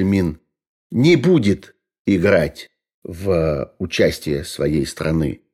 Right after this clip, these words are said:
в французской Индокитайской Федерации.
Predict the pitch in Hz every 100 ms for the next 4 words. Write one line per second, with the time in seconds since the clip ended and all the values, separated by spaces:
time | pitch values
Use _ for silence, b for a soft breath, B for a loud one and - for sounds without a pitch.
0 | _ _ _ - 90 85 80 73 73 -
1 | 87 - 98 - - 65 - _ _ -
2 | 82 82 - - 73 - - 55 69 82
3 | 127 202 - 147